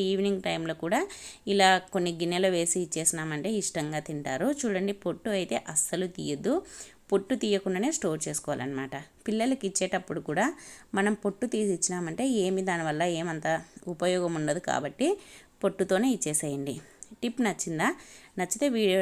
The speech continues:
నై-, లైక్ చేయండి. ఏ టిప్ నచ్చిందని కూడా కింద కామెంట్ బాక్స్లో కామెంట్ చేయడం మాత్రం మర్చిపోవద్దండి. నెక్స్ట్ టిప్ అండి, లాస్ట్ టిప్. చూడండి, మనమైతే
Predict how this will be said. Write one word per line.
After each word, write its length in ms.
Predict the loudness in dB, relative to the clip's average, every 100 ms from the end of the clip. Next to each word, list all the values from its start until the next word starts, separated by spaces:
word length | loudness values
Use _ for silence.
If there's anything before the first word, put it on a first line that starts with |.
| 2
నై-, 220 | 0 -2 0
లైక్ 200 | 0 -2 -4
చేయండి. 260 | -2 0 2 4
ఏ 40 | 4 0
టిప్ 200 | -2 -2
నచ్చిందని 440 | 0 -2 -2 -4 -4
కూడా 120 | -4 -4 -4
కింద 160 | -4 -2
కామెంట్ 300 | -2 -2 -2 -4
బాక్స్లో 280 | -4 -6 -4
కామెంట్ 260 | -4 -4 -4
చేయడం 200 | -4 -4
మాత్రం 220 | -4 -4 -4
మర్చిపోవద్దండి. 680 | -6 -6 -4 -2 -2 2 0 -2 -12 -18 -2 0
నెక్స్ట్ 260 | 2 2 0 -2
టిప్ 180 | 0 0
అండి, 160 | 2 2 2
లాస్ట్ 280 | 2 0 -4 -8
టిప్. 280 | -8 -8 -10 -12 -20 -20 -20 -20 -12 -2
చూడండి, 300 | 0 0 0 0
మనమైతే 340 | 0 -2